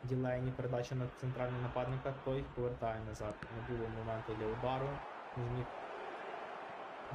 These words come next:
не зміг пробити і знову ж таки ця спроба теж не вдала, не вийшло йому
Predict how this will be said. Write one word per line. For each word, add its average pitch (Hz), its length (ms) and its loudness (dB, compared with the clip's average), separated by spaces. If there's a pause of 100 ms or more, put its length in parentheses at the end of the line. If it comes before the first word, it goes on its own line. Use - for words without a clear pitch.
(200)
не 127 80 4
зміг 139 240 2
пробити 139 400 4
і 135 120 4
знову 131 280 4
ж - 120 -4
таки 127 120 0 (460)
ця 127 120 2
спроба 123 260 2
теж - 240 -2
не 113 120 0
вдала, 123 300 2 (320)
не 120 60 0
вийшло 113 300 2
йому 110 260 -2